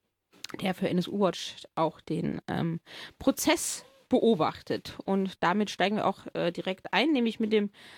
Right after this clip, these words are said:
aktuellen Prozessstand, obwohl sich gar nicht so viel geändert hat, seit wir das letzte Mal drüber gesprochen haben. Aber, ähm, ein paar Sachen schon. Wo stehen wir denn jetzt, nachdem die Fristen, die verkündet wurden,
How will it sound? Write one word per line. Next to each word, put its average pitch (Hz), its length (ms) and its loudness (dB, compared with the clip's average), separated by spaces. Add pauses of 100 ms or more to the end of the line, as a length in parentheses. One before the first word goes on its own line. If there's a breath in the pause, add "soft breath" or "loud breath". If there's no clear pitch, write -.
(120 loud breath)
aktuellen 220 360 2
Prozessstand, 254 840 0
obwohl 233 260 4
sich 202 120 -2
gar 202 120 2
nicht 240 100 2
so 220 40 -4
viel - 180 -12
geändert 240 300 0
hat, 226 140 -2
seit 214 160 0
wir 202 80 4
das 196 120 0
letzte 214 280 0
Mal 202 400 4 (320 loud breath)
drüber 208 240 4
gesprochen 277 560 -2
haben. 233 500 2 (340 loud breath)
Aber, 196 500 4
ähm, 185 260 0
ein 170 140 -2
paar 214 280 2
Sachen 202 260 0
schon. 160 380 4
Wo 214 100 6
stehen 233 300 2
wir 233 80 4
denn 202 300 2 (300 loud breath)
jetzt, - 520 0
nachdem 202 400 4
die 190 120 0
Fristen, - 520 2
die 196 160 0
verkündet 233 540 2
wurden, 180 500 2